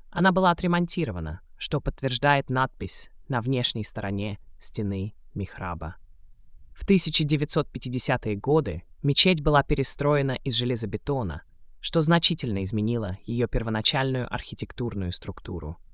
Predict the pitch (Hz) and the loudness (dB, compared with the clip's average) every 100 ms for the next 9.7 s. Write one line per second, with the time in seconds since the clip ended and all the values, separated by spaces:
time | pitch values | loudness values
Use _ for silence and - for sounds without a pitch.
0 | - - - - 147 156 160 170 120 95 | -20 -20 -20 -2 4 4 6 6 4 2
1 | 101 - 156 156 - 117 120 117 107 101 | 0 2 2 0 -4 -2 2 4 4 2
2 | - 113 - 160 113 90 90 - 143 156 | -2 2 4 2 0 -4 -2 0 0 0
3 | 131 120 - - - 139 135 107 101 98 | 0 -4 -8 -14 -6 -2 0 0 0 0
4 | 98 - 110 92 - 87 - - - - | -4 -6 -6 -4 -4 -8 -16 -20 -20 -20
5 | - - - - - 151 185 185 170 165 | -20 -20 -20 -20 -2 2 4 4 4 2
6 | 151 - 147 147 160 160 143 135 - 147 | -2 -2 0 4 4 4 -2 0 2 2
7 | - - 110 101 117 107 - 95 - 127 | -2 -4 -2 -2 0 -2 -4 -6 -4 -4
8 | - - - - - - 147 127 143 160 | -6 -8 -12 -16 -16 -2 0 0 -2 -4
9 | 131 - - - 90 80 - | -4 -8 -8 -8 -10 -10 -10